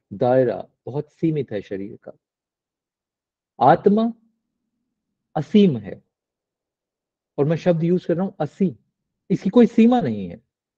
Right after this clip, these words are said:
आप इसको कैद नहीं कर सकते सीमाओं के भीतर। जब तक हम ध्यान के रास्ते पे आगे नहीं बढ़ते, हमें ऐसा ही लगता है कि शरीर बलवान है, शरीर is the main entity, हमारा सारा focus शरीर के सुखों पे ही रहता है।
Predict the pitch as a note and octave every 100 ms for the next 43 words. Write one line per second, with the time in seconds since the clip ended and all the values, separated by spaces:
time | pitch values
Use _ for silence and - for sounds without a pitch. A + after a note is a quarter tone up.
0 | _ - C#3+ F#3 G3+ G3 E3 D3 C#3 B2
1 | A#2 B2 - B2+ B2+ A#2 A2+ G#2+ G2+ F2+
2 | G2+ E2+ - _ _ _ _ _ _ _
3 | _ A2+ A3+ C4 - A2 - _ _ _
4 | _ _ _ _ _ _ _ _ _ _
5 | _ _ _ _ - E3+ C#3 G2+ B2 D3
6 | G3+ G3+ G3 D#3 A#2+ A2+ - A#2+ A#2+ G#2+
7 | A2 A#2 B2+ D3 G#2 - C3+ C#3 C#3 B2+
8 | D#3 D#3 B2 - C#3+ - _ _ - -
9 | - E3+ A3 C4 G#3+ D3 C3 G#2 G2 G2+
10 | A2 F#3 _ _ _ _ _ _ - F3
11 | A3 B3 A3+ F3 F3 C#3+ D3 A#2 A2+ A2+
12 | - A#2 - _ - D3 E3 F3+ F3 F3+
13 | G#3 _ G#3 G#3+ B3 - - D#3 F3 G3+
14 | G3 G3 - E3 F3 E3 C#3 G2+ F#2 G2
15 | F2+